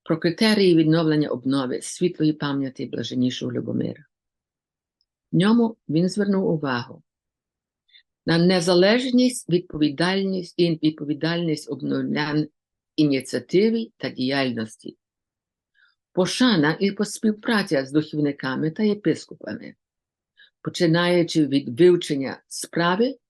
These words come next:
до послідовної праці. Він уважно підчеркнув недоречність застарілих початків обнови на основі католицької акції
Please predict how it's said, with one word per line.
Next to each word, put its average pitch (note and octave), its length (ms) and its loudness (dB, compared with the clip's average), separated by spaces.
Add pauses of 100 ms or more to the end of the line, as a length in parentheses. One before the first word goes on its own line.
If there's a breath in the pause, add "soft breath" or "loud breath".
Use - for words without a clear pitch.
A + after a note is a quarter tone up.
(120)
до A#2+ 260 -2
послідовної B2+ 840 -2
праці. - 500 -10 (1900)
Він F#3+ 220 2
уважно A3 540 2
підчеркнув E3+ 800 -2 (160)
недоречність C#3+ 1000 -2
застарілих C3+ 680 -2
початків - 580 -6
обнови D#3+ 580 0 (180)
на C3 120 0
основі C3 440 -2
католицької B2 720 -4
акції - 640 -10